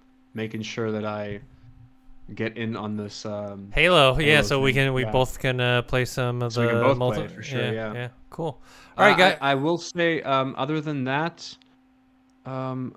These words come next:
Speaker 1: I was, what was I, uh, playing lately? Um,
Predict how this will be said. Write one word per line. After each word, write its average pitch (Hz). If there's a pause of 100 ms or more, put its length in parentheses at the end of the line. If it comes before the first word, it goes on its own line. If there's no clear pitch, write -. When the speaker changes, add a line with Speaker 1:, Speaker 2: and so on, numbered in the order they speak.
(120)
Speaker 1:
I 131
was, 131 (460)
what 127
was 131
I, 117
uh, 95 (140)
playing 131
lately? 110 (340)
Um, 110